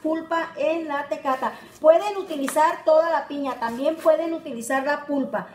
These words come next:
pero con la cáscara así es suficiente.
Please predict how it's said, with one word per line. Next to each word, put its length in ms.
pero 300
con 140
la 140
cáscara 460
así 340
es 340
suficiente. 920